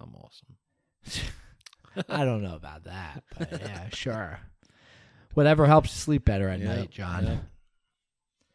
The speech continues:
Speaker 2: So anyways, let's get right into this with football.
Speaker 1: And football sucked this weekend.
Speaker 2: Yes, it did.
Speaker 1: It's
Speaker 2: Know why? Because
Speaker 1: terrible.
Speaker 2: my Cowboys weren't playing.
Speaker 1: Started off on Thursday. Denver sucked.
Speaker 2: Yeah, they do.
Speaker 1: Looked like shit.
Speaker 2: Yeah, what's
Speaker 1: They
Speaker 2: wrong with
Speaker 1: sucked.
Speaker 2: them now? Tell,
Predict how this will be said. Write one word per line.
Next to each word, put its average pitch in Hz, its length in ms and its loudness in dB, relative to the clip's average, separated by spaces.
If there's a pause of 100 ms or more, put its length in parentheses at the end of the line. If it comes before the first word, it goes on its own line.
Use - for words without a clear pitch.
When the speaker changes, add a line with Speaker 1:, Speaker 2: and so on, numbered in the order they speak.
(680)
Speaker 2:
So 156 140 0
anyways, 185 760 2
let's 214 160 0
get 240 200 2
right 226 240 6
into 226 360 6
this 175 200 4
with - 200 4
football. 120 680 4 (160)
Speaker 1:
And 233 320 2
football 127 320 -4
sucked - 400 -6
this 92 260 -8
weekend. 90 600 -10
Speaker 2:
Yes, 202 280 0
it 165 120 -4
did. 151 400 6
Speaker 1:
It's 135 80 4
Speaker 2:
Know 147 80 8
why? 147 320 10
Because 202 160 4
Speaker 1:
terrible. 165 140 4
Speaker 2:
my 143 100 2
Cowboys 147 600 4
weren't 117 220 -4
playing. 120 380 0
Speaker 1:
Started 127 340 4
off 123 180 4
on 107 120 -6
Thursday. 107 640 -2
Denver 101 300 -8
sucked. - 760 -8
Speaker 2:
Yeah, 127 200 4
they 98 120 0
do. 85 160 -12
Speaker 1:
Looked 101 140 -8
like 92 180 -8
shit. - 600 -6
Speaker 2:
Yeah, 170 100 4
what's 175 260 6
Speaker 1:
They 185 80 4
Speaker 2:
wrong 165 180 10
with 131 140 4
Speaker 1:
sucked. 87 200 -2
Speaker 2:
them 87 60 -10
now? 87 300 -8
Tell, 156 240 6